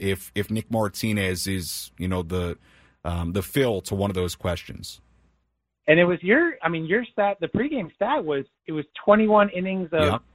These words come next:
Speaker 2: of one run ball or whatever the E R A was, but the stat that you, you threw out on the, on the pregame, he was, like, up there with, you know, top one, two in the league.
Speaker 1: Yeah,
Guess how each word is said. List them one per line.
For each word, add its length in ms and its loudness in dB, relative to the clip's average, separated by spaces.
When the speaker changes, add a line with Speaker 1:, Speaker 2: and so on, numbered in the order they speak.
Speaker 2:
of 140 -2
one 320 0
run 220 2
ball 420 4
or 240 -8
whatever 520 -4
the 80 -14
E 120 -4
R 160 -2
A 140 -2
was, 320 -8
but 100 -12
the 140 -10
stat 320 2
that 80 -6
you, 200 -8
you 140 -6
threw 160 0
out 120 4
on 100 -6
the, 220 -6
on 140 -6
the 60 -8
pregame, 640 -4
he 200 0
was, 220 6
like, 240 6
up 200 4
there 160 2
with, 160 -2
you 160 -10
know, 180 -4
top 220 0
one, 260 0
two 120 -4
in 80 -6
the 80 -8
league. 300 -4
Speaker 1:
Yeah, 280 2